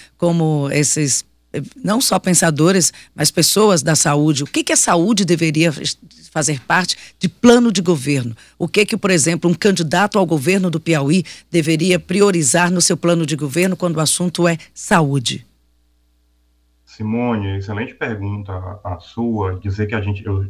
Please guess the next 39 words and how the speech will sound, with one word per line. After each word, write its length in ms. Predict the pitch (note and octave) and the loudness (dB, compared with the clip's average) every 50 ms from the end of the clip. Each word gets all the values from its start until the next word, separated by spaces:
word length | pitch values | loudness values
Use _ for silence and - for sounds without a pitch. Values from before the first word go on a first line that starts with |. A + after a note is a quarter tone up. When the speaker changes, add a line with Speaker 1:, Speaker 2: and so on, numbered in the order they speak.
| - _ | -8 _
Speaker 2:
ta-, 180 | - A#2+ - - - | -6 -6 -6 -2 -2
e 80 | A#2 | -4
também 320 | A2+ - G#2+ G#2 A#2+ C#3 C#3 | -2 0 0 2 2 2 0
estou 340 | - - - B2+ D3 D3 | 0 -2 0 0 0 0
conselheiro 580 | - C#3 B2 G#2 - A2+ G#2+ A2 A2+ B2+ C3+ C3+ | -2 -4 -6 -4 -4 -4 -2 -2 0 0 0 -2
estadual 360 | B2 - - A2 G2+ G2 F#2+ | -4 -4 -6 -6 -4 -4 -4
de 100 | F#2 F#2 | -6 -6
saúde, 500 | - F#2 F2+ F2 F2+ F#2 G#2 A#2 A2+ G2+ | -8 -10 -10 -10 -8 -6 -6 -6 -4 -4
a 60 | F#2+ | -4
gente 160 | F#2 G2 G2 - | -4 -4 -4 -4
tá 100 | G#2 G2+ | -6 -6
iniciando 400 | G2+ G2+ G2 G2 G#2 G2 G2 G2+ | -4 -6 -6 -4 -4 -4 -4 -4
uma 80 | F#2 | -4
campanha 400 | F#2+ G2+ F#2+ G2 - G2 G2+ A2 | -4 -4 -6 -6 -4 -4 -4 -4
que 60 | A2 | -4
chama 220 | - A2 G#2 G2+ F#2 | -6 -4 -4 -4 -2
Vote 360 | F2 F#2+ G#2+ A#2+ B2+ - - | 0 2 4 4 4 2 -2
pelo 220 | - G#2+ G#2+ G2 | -2 -2 -2 -2
sus, 580 | G2 - - F#2+ F#2+ A2 C3 C#3+ - - - _ _ _ _ _ _ _ _ _ _ _ | -2 -6 -6 -6 -4 -4 -4 -6 -10 -16 -20 _ _ _ _ _ _ _ _ _ _ _
né, 160 | - F#2 G2 G2+ | -6 -4 -4 -2
da 100 | G#2+ G#2+ | -2 0
gente 220 | G2+ G#2+ - A#2 | 0 -2 0 0
identificar 400 | A#2 A2+ A2+ - - - A#2 B2+ | -2 -2 -2 -4 -4 -2 0 0
candidatos 720 | - C3 A#2+ G2 F#2+ F#2 G2+ - - - - - - - _ _ _ _ _ _ _ _ _ _ | 0 0 -2 -4 -2 0 0 2 2 0 -2 -6 -16 -20 _ _ _ _ _ _ _ _ _ _
pra 240 | - A2 A#2 C3+ C#3+ | -4 -2 0 2 2
o 60 | D3+ | 2
legislativo, 960 | C3 A#2+ A2 G#2+ G#2+ G#2 G#2+ G2 F#2+ F#2+ - G#2 G2+ G#2+ G#2+ G2+ G2+ G#2 G#2 - _ _ _ _ _ _ _ _ _ _ | 0 -2 -4 -4 -6 -8 -8 -10 -12 -10 -10 -10 -8 -8 -8 -8 -10 -10 -12 -16 _ _ _ _ _ _ _ _ _ _
pra 220 | - G#2+ B2+ C3+ | -2 0 0 2
o 60 | C#3 C3+ | 0 0
executivo, 680 | G#3+ A#2 G#2+ - G2 - - B2 C3+ C#3 A#2+ A#2 G#2+ | -2 -4 -4 -6 -8 -10 -6 -6 -4 -4 -4 -6 -8
que 80 | A#2 | -8
de 140 | A#2 A2 A#2 | -8 -8 -8
fato 300 | A2+ - C3+ C#3 C#3+ C#3+ | -6 -2 -2 -2 -2 -4
tenham 220 | - D3 D3 D3 C#3 | -8 -8 -10 -8 -8
compromissos 540 | D3+ D3 C3+ C3+ C3+ C#3 C3+ B2+ B2 C3 | -8 -8 -6 -6 -6 -6 -8 -8 -12 -12
históricos 580 | C3 - - - A2 G2 A2+ - - - B2 A2 | -14 -10 -6 -4 -2 0 0 -2 -2 -6 -8 -6
e 60 | A2+ | -6
não 180 | A2 A2 A#2+ B2+ | -4 -4 -4 -4
compromissos 800 | C3+ C3+ A#2+ - B2 A#2 A2 G#2+ A2+ A2+ G2 A2+ G#2+ F#2+ F2+ | -6 -6 -4 -2 0 0 2 2 0 -2 -2 -4 -6 -6 -8